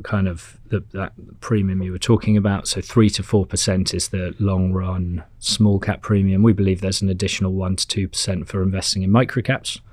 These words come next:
And indeed, we think there's an alpha opportunity above and beyond that.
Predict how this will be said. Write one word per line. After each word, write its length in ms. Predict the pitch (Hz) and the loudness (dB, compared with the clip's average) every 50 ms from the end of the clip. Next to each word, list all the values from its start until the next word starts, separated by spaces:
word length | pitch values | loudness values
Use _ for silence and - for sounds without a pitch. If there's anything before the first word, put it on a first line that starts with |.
| - - - - - - - - - - - | -20 -20 -20 -18 -18 -18 -18 -18 -18 -16 -6
And 140 | - 104 104 | 2 4 6
indeed, 320 | 98 98 92 104 104 98 92 | 6 6 4 4 4 2 2
we 80 | 95 | 0
think 220 | - - 101 82 78 | -2 -2 -2 -2 0
there's 160 | 92 92 92 | -2 0 0
an 80 | 95 | 0
alpha 260 | 92 92 90 - - 90 | 0 0 -2 -2 -4 -8
opportunity 640 | 85 - - - - 98 90 85 - - 95 87 | -8 -8 -8 -8 -6 -4 -4 -4 -4 -4 -4 -4
above 280 | 87 87 - 90 85 - | -6 -6 -6 -8 -6 -4
and 120 | 90 90 | -4 -4
beyond 320 | 92 95 90 92 90 85 | -2 0 2 2 0 0
that. 320 | 82 92 - - - - | -2 -6 -10 -10 -12 -18